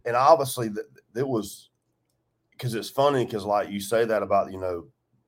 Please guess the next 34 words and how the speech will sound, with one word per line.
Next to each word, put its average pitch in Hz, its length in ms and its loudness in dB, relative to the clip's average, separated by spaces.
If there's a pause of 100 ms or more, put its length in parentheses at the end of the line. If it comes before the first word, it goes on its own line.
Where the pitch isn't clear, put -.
(120)
the 92 80 -6
whole 107 240 0
deer 104 200 -2
hunting 104 220 -4
sales 101 460 -2
thing, 82 260 -10
'cause 80 100 -16
I 101 140 4
can 127 140 -4
remember, 104 500 -2 (560)
obviously, 117 480 4
it's, - 220 -8
it's - 380 -12 (1000)
with 92 160 -12
Realtree 107 560 0
and 92 80 -6
everything 95 480 -6
that, 87 100 -20 (360)
that 87 140 -10 (460)
with 92 160 -10
the 92 60 -4
monster 101 360 0
buck 101 220 -2
stuff, 95 220 -4
I - 20 -4
mean, 92 140 -4
it 110 140 2
is 98 180 -4
still 104 240 0
a - 20 -4
business. - 640 -6
So, 92 260 -2
I 92 80 0
mean, 90 280 -8